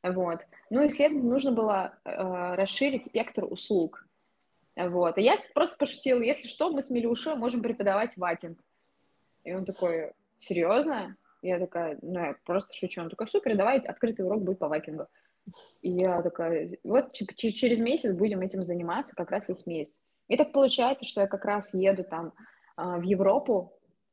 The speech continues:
вот, на джаз-дебют я поехала. Я там взяла, э, при школе джаз-дебюта, при этих классах, а, пару, у ребят там был как раз и Арчи уже был, там была Ива Шу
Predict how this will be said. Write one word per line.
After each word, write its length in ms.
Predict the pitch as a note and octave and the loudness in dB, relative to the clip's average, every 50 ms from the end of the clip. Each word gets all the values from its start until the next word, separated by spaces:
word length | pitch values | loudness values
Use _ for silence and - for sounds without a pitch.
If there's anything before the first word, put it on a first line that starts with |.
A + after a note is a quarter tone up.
| _ _ - | _ _ -2
вот, 300 | F#3 F#3 F#3 E3+ E3 F3 | 0 2 2 2 2 -2
на 200 | F3 F3+ F#3 F3+ | -4 -4 -2 -2
джаз-дебют 500 | F3+ F3+ G3 F3+ F3+ F#3+ F#3 G3 F3+ - | 0 0 0 0 0 0 2 0 0 0
я 60 | F#3 | -2
поехала. 480 | E3 - E3+ F3 E3 D#3+ E3 - - F3 | -2 0 0 0 -2 -4 -6 -6 -4 -2
Я 140 | F3 F3+ F3 | -2 0 0
там 240 | F3+ F#3 G#3 C4 D4 | 0 0 0 0 0
взяла, 1080 | C4 B3 B3 A#3 A3+ A3+ A3+ A3 A3 A3 A3 G#3 G3+ - - F#3+ G3 F#3+ F#3+ F#3 F#3 F3+ - | 2 2 2 2 2 2 4 4 2 2 0 -4 -6 -6 -4 -2 -2 0 0 0 0 -2 -2
э, 40 | - | -2
при 400 | - F#3+ G3+ G3+ G3+ G3 F#3+ F#3 F3+ | -2 0 2 2 4 4 2 2 -2
школе 380 | - - - G3+ F#3+ F#3 F3+ | -4 -2 0 2 2 2 2
джаз-дебюта, 800 | F3 F3 F3+ F3 F3 F3+ F3 F3+ F3+ - - F3 E3+ E3+ E3 F3 _ _ _ _ _ _ _ _ _ _ _ - - | -2 -4 -6 -6 -6 -4 -2 -2 -4 -4 -4 -8 -10 -10 -12 -16 _ _ _ _ _ _ _ _ _ _ _ -6 0
при 140 | A3+ A3+ G#3+ | 2 2 2
этих 200 | G#3+ A3 G3+ - | 2 0 -2 -2
классах, 500 | - G#3+ G#3+ G#3+ G#3+ - F#3+ - - _ _ - - - - - - - - | 2 4 4 4 2 -2 -8 -12 -16 _ _ -20 -20 -20 -20 -20 -18 -6 -2
а, 360 | G3 G3 F#3+ F#3 F#3 F#3 F3+ F3+ - - | 0 2 2 2 2 0 0 -4 0 4
пару, 640 | A3 G#3 G3+ G3+ F#3+ F#3 F#3 F#3 F3+ F3+ E3+ - - _ _ _ - | 4 6 6 6 6 6 4 4 2 2 -2 -4 -12 _ _ _ -6
у 100 | - G3 | -2 0
ребят 300 | G#3+ G#3 F#3+ F#3 F#3 F3+ | 2 4 4 2 2 2
там 140 | F3+ F#3 F#3 | 0 -2 0
был 120 | F#3+ F#3 | 0 -2
как 140 | F#3 F#3+ G3 | -2 -2 -2
раз 220 | G3 G3 F#3+ F#3+ - - | 0 0 -2 -2 -6 -6
и 100 | F#3+ F3+ | -4 -2
Арчи 480 | - - A3+ C4+ D#4 D#4+ - - - D#4 | 0 0 0 2 0 -2 -4 -4 -4 -2
уже 260 | D4 D4 D4 B3+ C#4 B3+ | 0 0 2 2 2 2
был, 420 | G#3+ A#3+ B3 B3 A#3+ A#3+ A#3+ A#3+ - - - - _ _ _ _ | 4 4 2 4 2 2 -2 -4 -8 -14 -20 -20 _ _ _ _
там 160 | - G3+ G3 F#3+ | -4 -4 0 2
была 180 | F#3+ F#3 F#3 F3+ | 2 2 2 2
Ива 320 | - - G3 F#3 F3+ F3+ | 0 -2 -4 -2 -4 -4
Шу 640 | - - - - A#3 A#3+ C4+ C#4 C#4+ C#4+ C#4+ D4+ | -6 -8 -8 -6 -4 -2 -2 -2 -2 -2 -4 -6